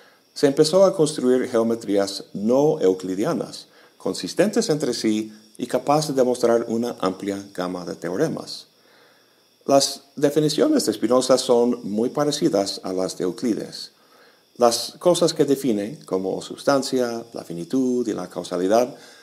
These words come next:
no son simples objetos empíricos en el mundo, no podríamos simplemente buscar una sustancia en nuestra experiencia para saber si la definición de Aristóteles es la buena o la de Spinoza. De hecho,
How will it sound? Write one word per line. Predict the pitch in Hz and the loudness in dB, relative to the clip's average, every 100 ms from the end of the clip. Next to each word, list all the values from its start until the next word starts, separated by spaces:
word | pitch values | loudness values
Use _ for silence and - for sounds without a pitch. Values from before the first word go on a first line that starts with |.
| _ _ _ | _ _ _
no | 180 214 | 0 2
son | 226 220 | 4 2
simples | 214 - 156 156 147 | 2 2 2 2 2
objetos | 143 123 113 117 113 | 2 0 2 2 2
empíricos | 107 104 98 101 95 | 0 -2 -2 -4 -6
en | 95 | -4
el | 110 | -2
mundo, | 180 135 92 - - _ _ _ - - _ | 0 0 0 -6 -10 _ _ _ -20 -20 _
no | 151 | 4
podríamos | 156 165 151 147 135 117 - - | 8 10 10 10 10 6 4 -6
simplemente | - 127 131 117 113 104 | -4 -2 0 0 0 -2
buscar | 101 - 107 110 113 | -2 0 6 6 6
una | 104 101 | 0 -2
sustancia | 95 92 117 113 110 104 | -2 -2 2 2 0 -2
en | 95 | -2
nuestra | 95 - | -6 -6
experiencia | 90 - 101 127 123 101 - | -10 -6 -2 -2 -2 -2 -2
para | 90 90 | -6 -4
saber | 104 117 117 | 4 6 4
si | 104 | 2
la | 95 | 0
definición | 92 95 92 92 104 101 | 0 0 -2 -2 -2 0
de | |
Aristóteles | - 90 92 - - 185 165 | 0 -2 0 0 2 0 0
es | 160 | 2
la | 147 | 4
buena | 139 131 127 123 - - _ _ | 4 4 2 -2 -8 -20 _ _
o | 123 | -2
la | 110 98 | 0 0
de | - | -2
Spinoza. | - 110 107 - - - - - _ _ _ _ _ | -6 -4 -4 -6 -10 -16 -20 -20 _ _ _ _ _
De | 139 | 4
hecho, | 208 208 120 117 | 4 6 2 2